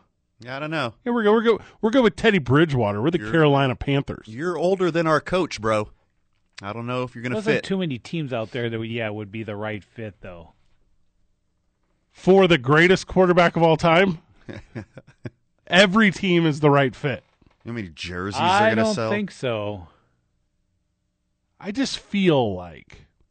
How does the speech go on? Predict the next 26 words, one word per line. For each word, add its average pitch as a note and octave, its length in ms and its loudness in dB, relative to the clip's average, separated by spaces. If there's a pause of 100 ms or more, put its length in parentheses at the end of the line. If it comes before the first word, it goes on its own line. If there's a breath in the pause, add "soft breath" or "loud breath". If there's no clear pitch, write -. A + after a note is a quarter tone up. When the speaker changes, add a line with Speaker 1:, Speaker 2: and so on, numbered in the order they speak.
(160)
Speaker 1:
How C#3 80 -8
do C#3 80 -6
you A#2 80 -4
feel? E2+ 420 -10 (480)
Tell G3+ 160 -4
us A3 140 -4
how C#3 100 -2
you A2 160 -4
feel, E2+ 380 -10
Fred. D#2 420 -12 (560)
Speaker 2:
This A3 220 -6
is G#3+ 100 -2
not G3+ 240 6
what E3 160 2
we C#3+ 80 2
think A#2 320 -6
it - 80 -20 (120)
is. - 240 -20 (2000)
This F#3+ 180 0
is B3 120 -2
something G#3+ 320 2
a F3+ 80 2
little G#3 440 4
more, G#3 640 4 (880)
a D#3 100 4
weird. A#2 560 -2